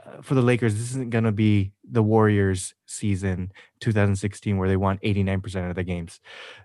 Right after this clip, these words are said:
No, this, I mean, this is a season where the Lakers are coming off a championship that we just won, like, what, three, four months ago? <laughs>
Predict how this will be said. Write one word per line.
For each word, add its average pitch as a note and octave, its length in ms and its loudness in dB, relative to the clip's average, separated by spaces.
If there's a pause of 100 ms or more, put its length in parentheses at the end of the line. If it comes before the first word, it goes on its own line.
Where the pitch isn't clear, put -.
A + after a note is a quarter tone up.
No, F2+ 540 -2
this, C3 320 4
I C3 120 4
mean, A#2+ 160 4
this C3 160 4
is D#3 100 2
a C#3 80 4
season G#2+ 800 2
where G2 560 2 (440)
the A#2 80 4
Lakers B2+ 280 6
are A#2 40 4
coming A2+ 280 2
off G2+ 120 0
a A#2+ 60 -2
championship F#2+ 640 -4 (500)
that D#2 100 -4
we G2+ 100 2
just A2+ 380 4
won, G#2 360 4
like, F#2 200 -2 (100)
what, - 300 -2
three, A2+ 480 4
four A#2+ 240 2
months B2 240 4
ago? D3+ 360 2
<laughs> - 60 -20